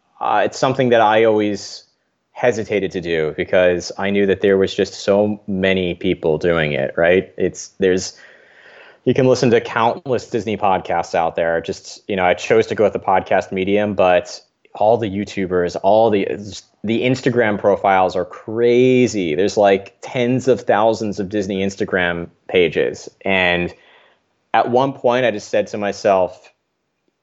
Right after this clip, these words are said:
you know, It's what I love to do.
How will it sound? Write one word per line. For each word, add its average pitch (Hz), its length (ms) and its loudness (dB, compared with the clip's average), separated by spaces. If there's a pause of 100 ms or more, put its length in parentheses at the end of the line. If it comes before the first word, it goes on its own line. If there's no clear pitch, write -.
(260)
you 104 140 -6
know, 98 320 -2
It's - 300 -6
what 110 160 2
I 117 80 6
love 113 280 4
to 120 80 -6
do. 107 560 0